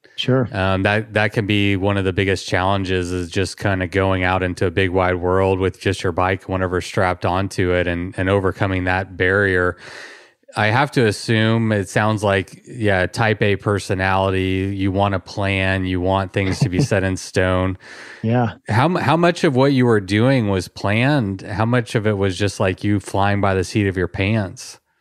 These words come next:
Speaker 1: So the route from Leh to Manali and then Annapurna Circuit and then into Kathmandu was absolutely planned. So I, I took out my, my app on my phone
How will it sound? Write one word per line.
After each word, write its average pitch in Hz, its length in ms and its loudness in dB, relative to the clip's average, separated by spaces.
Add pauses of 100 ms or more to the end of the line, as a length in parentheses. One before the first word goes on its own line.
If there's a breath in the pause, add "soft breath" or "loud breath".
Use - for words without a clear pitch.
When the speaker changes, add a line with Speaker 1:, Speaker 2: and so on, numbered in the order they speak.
Speaker 1:
So 156 580 2
the 139 160 0
route 160 360 2
from 202 160 0
Leh 165 420 2
to 185 140 -6
Manali 151 760 0
and 139 140 -4
then 139 240 0
Annapurna 165 560 0
Circuit 156 600 0
and 143 140 0
then 143 220 0
into 151 720 0
Kathmandu 135 840 0
was 139 220 -2
absolutely 143 640 0
planned. - 500 -6 (440 loud breath)
So - 260 -2
I, 131 540 2
I 143 40 0
took - 280 -2
out 151 480 0
my, 139 540 -4 (520 soft breath)
my 139 140 2
app 151 220 2
on 147 60 2
my 139 120 2
phone 151 800 2